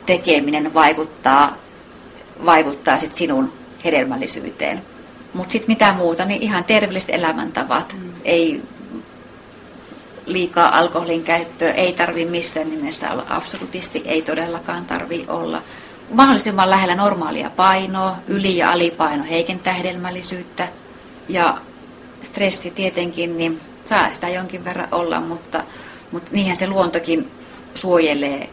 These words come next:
Speaker 1: sitä naista, että silloin jos on kovin voimakas stressi, niin saattaa kuukausi jäädä pois ja silloin se on niin kuin luonnon merkki kertoa, että nyt ei ole hyvä aika tulla raskaaksi. Pikkusen joudun painamaan tältä vasemmalta.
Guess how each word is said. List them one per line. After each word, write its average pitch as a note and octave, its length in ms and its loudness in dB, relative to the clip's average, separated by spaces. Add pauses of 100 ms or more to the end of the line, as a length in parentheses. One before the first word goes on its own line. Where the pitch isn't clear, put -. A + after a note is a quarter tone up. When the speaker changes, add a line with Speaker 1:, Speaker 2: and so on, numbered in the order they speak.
Speaker 1:
sitä E3 220 -6
naista, D3+ 520 -4
että - 280 -8
silloin D#3+ 200 -2
jos D3+ 120 -4
on D#3+ 120 -4
kovin D#3+ 280 0
voimakas D#3 400 -2
stressi, E3 360 -6
niin E3 180 -6
saattaa E3 360 -4
kuukausi E3 440 -6
jäädä D#3+ 240 -10
pois D#3+ 280 -2
ja E3 60 -6
silloin D#3+ 300 -4 (400)
se - 120 -4
on E3+ 80 0
niin D#3+ 100 -2
kuin E3 100 -4
luonnon D#3 240 -2
merkki D#3 320 -6
kertoa, F3 360 -8
että - 140 -10
nyt F3 120 -8
ei - 80 -4
ole E3 80 -8
hyvä E3 160 -8
aika - 160 -8
tulla - 200 -14
raskaaksi. - 520 -10 (1800)
Pikkusen - 380 -6
joudun - 200 -10
painamaan C4+ 540 -4
tältä G#3 320 -10
vasemmalta. C#4 680 -4